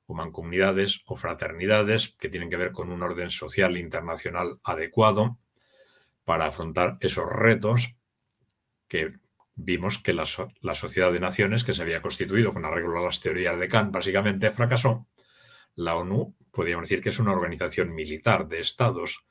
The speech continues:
que no es de naciones, sino de estados. Según el artículo tres, no pueden pertenecer los estados. Y en cambio, he puesto ahí un,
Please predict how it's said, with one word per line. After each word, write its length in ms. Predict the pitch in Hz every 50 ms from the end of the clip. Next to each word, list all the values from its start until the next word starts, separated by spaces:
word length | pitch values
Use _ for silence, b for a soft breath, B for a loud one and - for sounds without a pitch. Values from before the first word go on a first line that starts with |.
| _ _ _ _ _ _ _
que 120 | - 76
no 160 | 78 87 90
es 120 | 92 92 90
de 100 | 92 82
naciones, 540 | 78 76 73 - - 113 98 82 80 78 -
sino 200 | - 82 80 73
de 100 | 76 82
estados. 380 | - - 120 110 98 85 -
Según 240 | - 85 85 87 87
el 80 | 85 85
artículo 380 | 85 85 95 87 92 92 92
tres, 340 | 92 98 101 110 107 - -
no 140 | - 90 -
pueden 200 | 92 87 85 82
pertenecer 460 | 85 87 - 92 87 82 - - 92
los 140 | 87 85 92
estados. 480 | 90 - - 113 104 110 117 120 120 - B B B B B B B B B B B B
Y 80 | - 80
en 80 | 78
cambio, 400 | - 92 92 92 98 101 113 - -
he 60 | -
puesto 240 | - 101 92 - 101
ahí 100 | 101 98
un, 460 | 95 95 95 92 92 95 - -